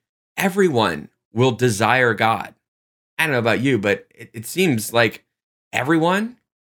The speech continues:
gonna, gonna wanna climb a mountain. I don't even know if, if everyone would want to do it or if everyone could do it. God says, "Yeah,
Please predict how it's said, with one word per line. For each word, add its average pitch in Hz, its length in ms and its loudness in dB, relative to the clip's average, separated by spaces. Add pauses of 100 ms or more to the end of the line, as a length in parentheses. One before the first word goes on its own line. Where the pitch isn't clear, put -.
gonna, 135 280 2
gonna 147 200 0
wanna 117 160 0
climb 151 300 -2
a 101 60 0
mountain. 156 680 -2 (580)
I 165 80 -2
don't 196 160 0
even 107 220 0
know 110 180 2
if, 107 180 -6
if 104 240 -8
everyone 113 460 0
would 95 140 -6
want 131 260 0
to 170 80 -4
do 165 240 0
it 175 80 -2
or 104 140 2
if - 240 -6
everyone 113 340 -4
could 185 300 -2
do 175 160 2
it. - 180 -4 (960)
God 185 220 -2
says, 202 200 -6
"Yeah, 320 220 -4